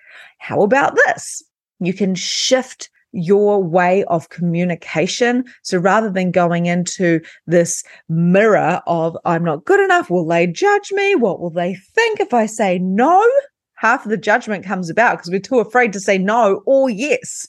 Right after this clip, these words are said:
<laughs> So rather than doing that, we just have to go, "What are my standards? What are my boundaries? What am I available for?" This is something that we go through deeply in my signature program, Magnificent Mediumship,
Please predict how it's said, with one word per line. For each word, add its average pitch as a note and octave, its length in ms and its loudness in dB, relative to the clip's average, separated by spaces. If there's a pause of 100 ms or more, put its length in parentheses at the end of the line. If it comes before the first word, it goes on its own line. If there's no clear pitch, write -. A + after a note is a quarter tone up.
<laughs> - 880 -4
So C4 400 2 (400)
rather C#4 200 2
than A#3 100 0
doing A3 220 0
that, B3+ 220 0
we A3+ 60 0
just A3+ 80 -6
have A#3+ 60 -6
to A#3 80 -6
go, A3 80 2
"What F3 240 0
are A#3+ 60 0
my B3+ 100 -2
standards? F3 480 -2
What D3+ 160 -4
are E3+ 40 -2
my F#3+ 100 -2
boundaries? D3+ 440 -4
What D3 120 -4
am D3 80 -4
I C#3+ 60 -4
available B2 360 -2
for?" D#2 260 -6
This G3 200 0
is A#3 200 2
something F3 340 0
that E3+ 200 2
we E3+ 140 0
go D3 240 2
through D#3 380 0
deeply D3+ 840 -2
in D#3+ 160 -2
my D3 120 -2
signature D#3 480 -2
program, D3+ 480 0
Magnificent C#3+ 520 -4
Mediumship, F#3 560 -2